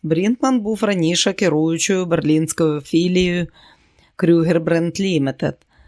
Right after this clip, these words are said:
Коли нацисти відібрали фабрику, Брінкману дали чин полковника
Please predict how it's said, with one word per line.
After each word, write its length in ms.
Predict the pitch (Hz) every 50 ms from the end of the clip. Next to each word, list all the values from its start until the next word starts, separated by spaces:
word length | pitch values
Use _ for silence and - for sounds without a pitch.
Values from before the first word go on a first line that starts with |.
| _ _ _ _ _ _ _ _ _ _ _ _ _ _ _ _ _ _ _ _ _ _ _ _ _ _ _ _ _ _ -
Коли 240 | - 160 170 190
нацисти 560 | 202 196 190 - - 226 214 202 - - 190 156
відібрали 600 | 151 160 151 156 156 165 175 170 165 156 151 147
фабрику, 720 | - - 202 202 196 190 208 226 - - 262 247 247 -
Брінкману 720 | - 147 160 175 190 220 269 - 247 233 226 226 220 226 - _ _ _ _ _ _ _ _ _ _ _
дали 300 | 135 151 170 170 170 170
чин 320 | 165 - - 170 156 147
полковника 800 | 143 - 147 147 139 - 190 196 202 196 208 208 208 - 202 208